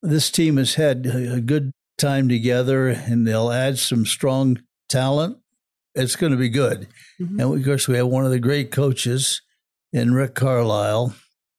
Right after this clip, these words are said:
Speaker 1: and a great management team in basketball.
Speaker 2: Right.
Speaker 1: Our Fever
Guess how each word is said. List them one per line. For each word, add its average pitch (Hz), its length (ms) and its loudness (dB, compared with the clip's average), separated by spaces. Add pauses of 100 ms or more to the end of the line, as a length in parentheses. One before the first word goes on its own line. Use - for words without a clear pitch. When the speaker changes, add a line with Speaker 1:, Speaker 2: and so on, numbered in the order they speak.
(120)
Speaker 1:
and 135 160 0
a 131 60 2
great 131 320 0
management 127 640 0
team 123 260 0
in 113 140 -2
basketball. 107 880 -2
Speaker 2:
Right. 196 260 -4 (640)
Speaker 1:
Our 117 140 0
Fever 156 640 0